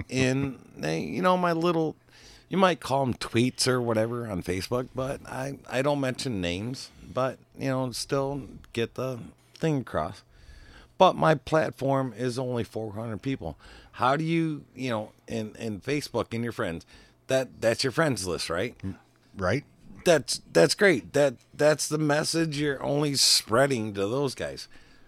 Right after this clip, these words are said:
Speaker 2: How do you get your other message to the rest of the world?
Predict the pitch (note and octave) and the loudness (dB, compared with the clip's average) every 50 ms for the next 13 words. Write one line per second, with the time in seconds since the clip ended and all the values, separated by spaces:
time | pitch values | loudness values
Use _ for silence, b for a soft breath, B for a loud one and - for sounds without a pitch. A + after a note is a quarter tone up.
0 | b b b - - A#2+ B2+ D3 E3 E3+ F3+ F3 D#3 B2+ D3+ C#3+ G#2 A2+ B2+ C3 | b b b -2 2 4 6 6 6 6 4 4 2 2 0 0 0 0 -2 -2
1 | C3 A#2 - A2+ C3 C#3 D#3 D3 B2 F#2+ F#2 G2 F#2+ F2+ - G#2+ A2 A2+ G#2+ - | -2 -2 0 0 0 2 2 0 0 -2 -4 -6 -6 -6 -4 -6 -6 -6 -8 -10
2 | - - - _ _ - - - - C3 C3 B2+ B2+ B2+ B2 G2 A2+ G2+ A2 B2+ | -12 -14 -16 _ _ -14 -8 -6 -2 -2 0 0 0 -2 -2 -2 -2 -2 -2 -2
3 | C3+ - - C3 B2 B2+ C3+ D#3 D3 A2 D2+ - | -2 -2 -4 -2 -2 0 0 0 0 -2 -2 -6